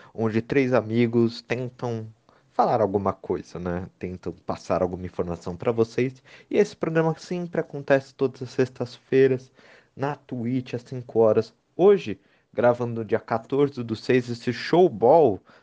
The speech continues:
né, que é um resuminho, vai te ajudar a passar umas dicas para os seus parentes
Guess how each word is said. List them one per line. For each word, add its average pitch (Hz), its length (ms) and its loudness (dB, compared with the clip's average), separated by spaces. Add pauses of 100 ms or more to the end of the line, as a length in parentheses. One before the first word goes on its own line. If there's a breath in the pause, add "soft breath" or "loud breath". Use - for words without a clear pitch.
né, 107 160 -4
que - 160 -6
é 107 40 0
um 110 60 -4
resuminho, 131 680 -2
vai 127 140 -2
te - 120 -2
ajudar 180 320 4
a 285 200 0
passar 247 280 -2
umas 220 240 2
dicas 196 440 2
para 135 280 2
os 131 100 -14
seus 123 200 -6
parentes 117 840 -2